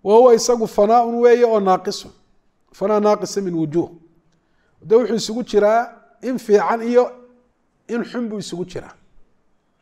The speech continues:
Inta fiicani waa tacalluqu lqalbi billah. Inta xumina waa maxay? Waa al-inshigaalu, eh, can ilcibaadati bidhalika.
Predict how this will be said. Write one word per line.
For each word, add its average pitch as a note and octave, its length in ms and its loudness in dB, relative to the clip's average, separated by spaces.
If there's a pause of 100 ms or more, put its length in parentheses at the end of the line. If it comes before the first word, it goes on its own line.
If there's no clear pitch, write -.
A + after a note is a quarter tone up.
(440)
Inta G#3+ 220 -2
fiicani F#3+ 380 0
waa G#3+ 140 2
tacalluqu F#3+ 420 -4
lqalbi G3 320 -4
billah. E3+ 300 -2 (640)
Inta A#3+ 260 -4
xumina G#3+ 260 -2
waa A3 140 6
maxay? - 260 -10 (1700)
Waa G3 560 2
al-inshigaalu, A3+ 960 2 (1500)
eh, F3 500 -2 (340)
can F#3+ 160 2
ilcibaadati G3 680 2
bidhalika. F3 520 -2